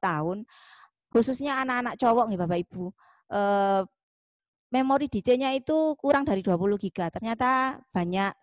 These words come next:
game-gamenya yang ad-, di laptopnya. Mungkin yang cewek-cewek drakor ya, drama Korea itu banyak koleksi drakornya. Nah, ini nanti kalau mau ujian itu minta tolong dicekkan begitu. Karena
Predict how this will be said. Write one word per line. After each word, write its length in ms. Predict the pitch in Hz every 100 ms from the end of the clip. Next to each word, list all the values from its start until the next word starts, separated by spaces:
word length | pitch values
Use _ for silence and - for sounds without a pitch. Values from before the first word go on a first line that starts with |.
| -
game-gamenya 520 | 180 170 175 170 214
yang 140 | 208 190 180
ad-, 80 | _ _
di 240 | - 175 170
laptopnya. 560 | 175 - 165 165 156 -
Mungkin 340 | 214 247 294
yang 140 | 277 269
cewek-cewek 640 | 262 240 262 277 277 -
drakor 480 | - 185 165 - 240 214
ya, 240 | 175 175 - - _
drama 320 | 175 165 180 190
Korea 320 | 190 190 190
itu 160 | 226
banyak 320 | 185 170 160 - _
koleksi 480 | 196 196 - 208 202
drakornya. 680 | - 165 - 180 175 165 160
Nah, 140 | 165 - - _
ini 160 | 240 285
nanti 240 | 285 294
kalau 240 | 277 262 240
mau 240 | 247 247
ujian 400 | 247 - 196 208
itu 400 | 214 269 277 254
minta 240 | 233 233
tolong 320 | 208 214 233 240
dicekkan 920 | 196 180 170 - 202 _ 185 175 208
begitu. 400 | 214 170 165 185 - - _ -
Karena 400 | 233 262 277